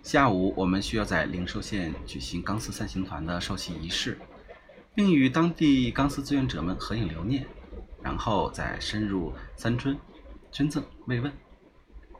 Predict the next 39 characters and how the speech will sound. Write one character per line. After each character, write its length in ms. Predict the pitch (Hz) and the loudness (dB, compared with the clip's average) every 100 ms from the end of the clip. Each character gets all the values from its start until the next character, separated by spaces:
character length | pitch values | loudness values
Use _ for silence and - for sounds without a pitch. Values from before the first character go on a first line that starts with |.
| - - - - - - - - - _ _ _ | -20 -20 -20 -20 -20 -20 -20 -20 -20 _ _ _
但 140 | - 151 | 2 4
是 100 | 147 | 4
今 240 | 175 175 | 6 6
天 180 | 165 170 | 6 6
的 120 | 151 | 6
行 280 | 120 104 113 | 4 4 2
程 360 | 127 92 98 - | 4 2 2 0
排 240 | - - | -6 -6
布 180 | 110 98 | -4 -2
的 480 | 87 76 71 65 60 | -2 -2 -2 -4 -6
实 220 | - 85 | -6 -6
在 200 | - 90 | -4 -4
是 400 | - - 62 - | -4 -6 -8 -8
太 400 | - - 110 - - - | -8 -4 -4 -4 -8 -6
密 160 | - | -6
集 180 | - - - | -6 -10 -8
了， 140 | 78 - - - _ _ - - - - | -8 -10 -18 -20 _ _ -20 -20 -20 -16
所 180 | - 202 | 0 2
以 40 | 226 | 4
如 240 | 180 196 | 6 6
果 120 | 165 | 6
车 220 | - 180 | 4 2
队 140 | 180 170 | 4 4
和 180 | 156 143 | 4 0
志 180 | - | 6
愿 160 | 160 139 | 6 6
者 140 | 123 | 2
团 180 | 82 90 | -2 -4
队 160 | 110 120 | -2 0
之 140 | - | 0
间 180 | 120 139 | 0 0
掌 220 | - 76 | 0 -2
握 60 | 101 | -2
的 60 | |
信 200 | 101 120 | -4 -2
息 240 | 113 131 135 - - - | -2 0 -2 -4 -14 -12
出 160 | - 151 | -2 0
现 180 | 156 | 2
了 160 | 139 117 | 2 2